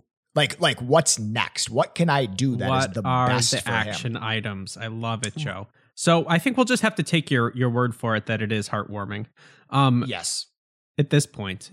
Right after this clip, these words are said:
Speaker 2: in the podcast. <laughs> Um, <laughs> uh, so get back, get back to your list.
Speaker 1: Yeah, I
Speaker 2: Work through your list, Joe.
Speaker 1: One of the big things that he t-,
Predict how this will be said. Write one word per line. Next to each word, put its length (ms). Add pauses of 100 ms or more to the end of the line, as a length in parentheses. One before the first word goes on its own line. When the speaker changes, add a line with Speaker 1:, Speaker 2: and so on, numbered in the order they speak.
Speaker 2:
in 160
the 100
podcast. 800
<laughs> 40 (640)
Um, 300 (600)
<laughs> 600
uh, 220
so 280 (100)
get 200
back, 240
get 120
back 180
to 120
your 80
list. 460 (340)
Speaker 1:
Yeah, 480
I 120
Speaker 2:
Work 220
through 180
your 120
list, 300
Joe. 260 (400)
Speaker 1:
One 220
of 40
the 60
big 240
things 220
that 100
he 100
t-, 160